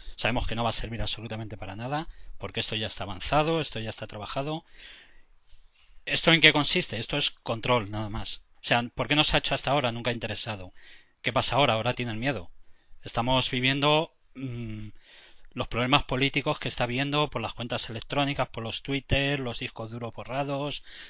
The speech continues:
todas esas cosas. ¿A quién tiene el miedo? A los que manejan la tecnología. ¿Qué hacer para controlarlos? Pues hay que registrarlos, hay que colegiarlos y decir, "Estos van a poder ejercer, estos no". O sea, yo creo que esto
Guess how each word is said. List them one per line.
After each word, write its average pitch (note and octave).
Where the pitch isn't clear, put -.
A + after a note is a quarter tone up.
todas A#2+
esas A#2
cosas. A#2
¿A A2+
quién B2+
tiene C#3
el B2+
miedo? G2+
A A#2+
los A2
que A#2+
manejan A#2+
la B2+
tecnología. A2+
¿Qué B2
hacer B2+
para C3
controlarlos? B2
Pues -
hay A2+
que B2
registrarlos, A#2+
hay A#2+
que A#2
colegiarlos D#3+
y B2
decir, A#2+
"Estos C#3
van C3+
a B2+
poder B2
ejercer, -
estos -
no". F#2
O -
sea, A#2+
yo C3
creo D#3+
que E3
esto F#3